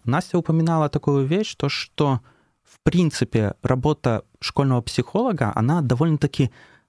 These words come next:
м, ужасна у нас, в наших постсоветских странах. Часто психолога, даже вспоминая свою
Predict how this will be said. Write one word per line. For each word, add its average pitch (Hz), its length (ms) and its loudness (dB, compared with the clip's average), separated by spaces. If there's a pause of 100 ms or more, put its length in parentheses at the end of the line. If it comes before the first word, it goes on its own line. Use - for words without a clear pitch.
(280)
м, 135 380 -2
ужасна 131 1080 0
у 113 120 0
нас, 151 460 0
в 117 40 2
наших 120 380 -2
постсоветских - 760 -2
странах. - 600 -4
Часто 160 480 -2
психолога, 139 760 0
даже 110 220 -2
вспоминая 120 560 0
свою 120 600 0